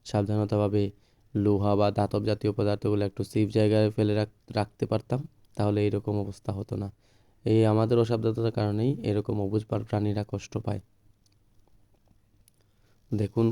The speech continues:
কতটুকু গর্ত করা হচ্ছে, তারপর মেইন যে জায়গাটা ওইটা বের হচ্ছে না। আশা করি আস্তে, এই দেখেন আস্তে আস্তে বের হচ্ছে, মেইন যে জায়গাটা ওইটা বের হচ্ছে।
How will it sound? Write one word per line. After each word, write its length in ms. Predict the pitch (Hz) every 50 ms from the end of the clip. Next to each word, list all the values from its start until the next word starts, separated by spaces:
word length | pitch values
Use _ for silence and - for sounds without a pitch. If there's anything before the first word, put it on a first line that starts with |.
| - -
কতটুকু 640 | - 120 120 117 - 123 117 - 127 120 - - 127 123 123 123 123 120 113
গর্ত 300 | 117 110 104 - - - -
করা 260 | 104 - 110 110 104
হচ্ছে, 260 | 101 107 104 - - 110
তারপর 340 | - 107 104 101 - 107 107 107
মেইন 260 | 107 107 107 107 110 110
যে 100 | 110 110
জায়গাটা 380 | 101 107 101 101 95 101 95 - 104
ওইটা 180 | 101 - 104 98
বের 180 | 98 101 101 98
হচ্ছে 280 | 98 101 - - 107 104
না। 120 | 113 127 135 135 - _ _ _ _ _ _ _ _ _ _ _ _ _ _ _ _ - -
আশা 220 | 127 110 110 107 104
করি 140 | 113 110 110
আস্তে, 180 | 107 - - - 113
এই 100 | 113 107
দেখেন 260 | 107 104 101 104 101
আস্তে 220 | 95 92 - - -
আস্তে 200 | 107 - - - 107
বের 180 | 95 98 95 95
হচ্ছে, 320 | 95 98 - - - 104 107 - - - - - _ _ _ _ _ _
মেইন 200 | - 110 104 101 101
যে 100 | 101 101
জায়গাটা 380 | 98 104 101 95 101 98 - 104
ওইটা 180 | 101 98 - 101
বের 220 | 98 101 101 98 98
হচ্ছে। 380 | 98 104 104 - _ - -